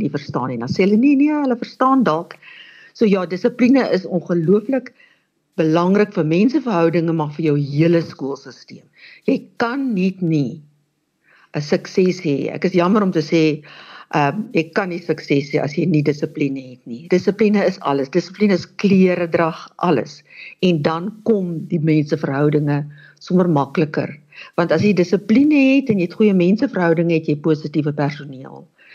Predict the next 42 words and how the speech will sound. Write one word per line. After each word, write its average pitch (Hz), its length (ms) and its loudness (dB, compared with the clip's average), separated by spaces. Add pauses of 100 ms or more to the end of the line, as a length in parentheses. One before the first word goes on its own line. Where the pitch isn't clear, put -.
(460)
En 175 200 4
dan 180 400 6
is 180 200 2
selfs 240 320 -2
daai 160 280 0 (120)
kind 180 240 2
wat, 151 320 -2 (440)
ja, 180 100 2 (100)
ek, 214 200 -4
ek, 247 360 -8
ek 190 240 -4
voel 247 220 0
sommer 240 260 4
jy 214 160 4
het 202 80 2
minder 233 240 6 (400)
stout 269 320 -2
kinders. 127 440 -4 (600)
Dit 180 200 0
is, 180 340 -2
jy, 185 280 -2
jy 180 140 0
het 185 80 -2
net, 180 180 0
jy 202 140 2
het - 20 -18
beheer 196 400 0
oor 214 140 0
jou 196 160 0
klas, 190 500 -4
dan 151 140 -10
kan 170 160 -6
jy 175 80 -2
makliker 180 760 -4 (340)
met 147 140 -4
daai 156 400 0
leerders 156 760 -2 (640)
in 180 100 2
'n 165 220 2
mooi, 185 220 4
mooi 185 220 2
manier 185 260 2